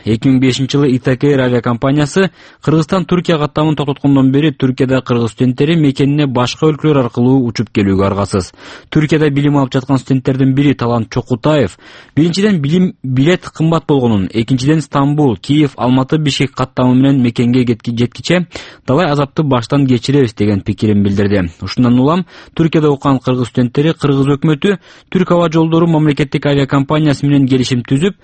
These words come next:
Кыргызстанда билим алып жаткан Түркия жарандары менен Түркия, Түркияда билим алып жаткан Кыргызстан жарандарына арзанатылган баада билет алуу мүмкүнчүлүгүн түзүп берсе деген кайрылуусун жолдошкон. Парламент төрагасы коомчулук менен жолугат. Ачык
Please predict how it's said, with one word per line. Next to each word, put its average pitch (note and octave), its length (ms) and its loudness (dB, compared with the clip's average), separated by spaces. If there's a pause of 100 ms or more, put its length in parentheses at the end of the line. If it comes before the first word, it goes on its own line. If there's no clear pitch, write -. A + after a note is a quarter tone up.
(300)
Кыргызстанда D#3+ 560 0
билим D#3 240 0
алып D3 140 0
жаткан D3 340 -2
Түркия D3+ 320 0
жарандары A2 540 0
менен C#3 320 0 (100)
Түркия, D3+ 460 -2 (340)
Түркияда D#3+ 300 2
билим C#3+ 240 0
алып C3 160 -2
жаткан D3 220 -2
Кыргызстан C3+ 440 0
жарандарына B2+ 560 0
арзанатылган B2+ 560 0
баада C#3 300 0
билет C#3 420 -2
алуу C3+ 520 2 (500)
мүмкүнчүлүгүн C3 580 0
түзүп C#3+ 240 -2
берсе C#3 300 0
деген A#2+ 260 2
кайрылуусун A2 640 0
жолдошкон. G2 640 -2 (2000)
Парламент F#3 420 0
төрагасы F3 400 0
коомчулук D#3 540 -2
менен C3+ 240 2
жолугат. A2 440 -2
Ачык - 300 -4